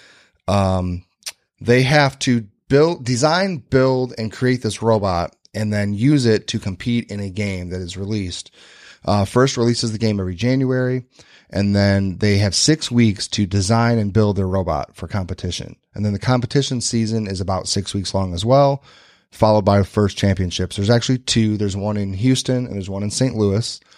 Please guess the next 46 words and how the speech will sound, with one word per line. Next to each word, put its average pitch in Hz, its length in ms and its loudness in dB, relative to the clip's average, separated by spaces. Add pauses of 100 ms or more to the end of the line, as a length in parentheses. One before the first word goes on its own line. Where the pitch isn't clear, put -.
(320)
We 107 200 2
are 104 120 4
in 101 160 0
the 92 260 0
Saint 87 260 -2
Louis 104 280 0
region, 98 400 -2
so 92 160 -4
we're 92 100 -2
going 92 160 -4
to 95 60 -4
Saint 104 200 -6
Louis. 95 240 -4 (240)
Next 107 440 0
year, 101 340 -2 (220)
that 113 180 2
region 110 320 0
is 92 140 -2
right 98 100 0
here 101 180 0
in 92 120 -4
Detroit. 92 500 -4
So 95 340 -4 (380)
for - 160 2
you 139 320 6
guys 135 320 2
that 131 100 4
are 113 80 4
following 131 400 2
me 131 80 2
on 123 140 4
Facebook 127 540 0
and 113 80 -6
have 104 100 -6
seen 123 200 -2
some 113 140 -8
videos 117 380 2
and 107 100 -10
some 101 160 -8
cool 117 220 -2
stuff, 110 480 2
it's - 300 -6 (160)
completely 120 480 0
free 123 240 -2
to 135 100 2
attend. 101 460 -4